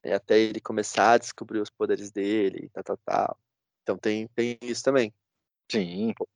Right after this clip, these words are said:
Speaker 1: Ele não era apenas o, o Superman, ele também é o Clark Kent, tá ligado?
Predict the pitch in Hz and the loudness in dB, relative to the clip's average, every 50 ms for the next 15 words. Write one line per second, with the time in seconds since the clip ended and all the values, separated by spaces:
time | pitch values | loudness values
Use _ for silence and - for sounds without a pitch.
0 | _ _ _ _ _ _ - 117 113 110 113 110 120 127 135 - - 143 135 135 | _ _ _ _ _ _ 2 4 4 6 8 10 12 10 10 10 8 6 6 6
1 | 135 127 135 127 - - - 131 - - - - 143 143 151 151 151 151 - 131 | 6 -2 -2 -12 -12 -10 -10 -10 -10 -8 -4 0 0 0 0 -2 -6 -4 -2 -2
2 | 113 101 95 92 - - 104 107 107 107 107 107 - - 120 107 107 104 - _ | -2 -2 -6 -8 -6 -8 -4 0 2 2 2 2 4 6 6 8 6 6 2 _
3 | - - 131 123 113 - - - 98 101 101 - 87 87 - | -2 0 0 0 -2 -8 -10 -10 -10 -8 -6 -6 -6 -8 -8